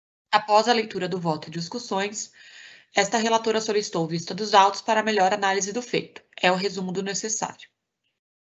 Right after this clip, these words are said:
Preliminar, voto de qualidade do defensor público geral. Quanto à preliminar aduzida, sustenta o relator, em síntese, que não poderia ser aplicado, em caso de empate na votação do processo, o voto de qualidade do defensor público geral,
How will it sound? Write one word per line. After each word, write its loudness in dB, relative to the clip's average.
Preliminar, 2
voto 0
de -10
qualidade 2
do 0
defensor -2
público -4
geral. 0
Quanto 4
à 4
preliminar 4
aduzida, -2
sustenta -6
o -4
relator, -2
em -4
síntese, -4
que -4
não 6
poderia 8
ser 4
aplicado, 2
em -10
caso 2
de -2
empate -2
na -2
votação -6
do -12
processo, -2
o -4
voto 2
de -10
qualidade 0
do -12
defensor -2
público -4
geral, 2